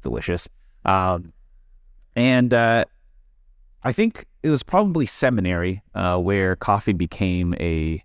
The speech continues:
a, a real thing to me, uh, because I had to stay awake in my classes, uh, and there was a Starbucks nearby, and so I was like, "You know, I'm, I'm going there, uh, because I am, I'm dying." And so, uh, I found something called a caramel macchiato,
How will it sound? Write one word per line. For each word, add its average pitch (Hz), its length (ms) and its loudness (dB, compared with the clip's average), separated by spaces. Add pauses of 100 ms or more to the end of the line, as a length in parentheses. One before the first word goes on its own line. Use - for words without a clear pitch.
(180)
a, 82 380 -2
a - 20 2
real 90 260 2
thing 87 300 0
to - 160 -4
me, 73 240 -2 (340)
uh, 82 300 0 (300)
because 110 180 -2
I - 20 0
had 110 120 2
to - 20 -6
stay - 180 -2
awake 95 280 -2
in 90 40 -4
my 87 100 -4
classes, 90 600 -4 (400)
uh, 95 320 2
and 92 320 0
there 98 120 -2
was 98 100 -2
a 98 40 -4
Starbucks 98 600 -2
nearby, 78 420 0
and 78 220 -4
so 82 120 0
I 80 40 2
was 80 100 -2
like, 76 160 -2
"You 87 100 0
know, 123 140 4
I'm, 95 300 0 (260)
I'm 90 180 -4
going 92 300 2
there, 67 320 -4
uh, 73 340 -2
because 80 380 -6
I 82 120 0
am, 78 240 -4
I'm 82 140 -4
dying." 76 400 -6 (100)
And 80 200 -4
so, 82 300 -2 (340)
uh, - 40 -2
I 87 440 0
found 110 240 0
something 104 220 -2
called 98 340 0
a 85 140 -4
caramel 101 420 -2
macchiato, 90 680 -2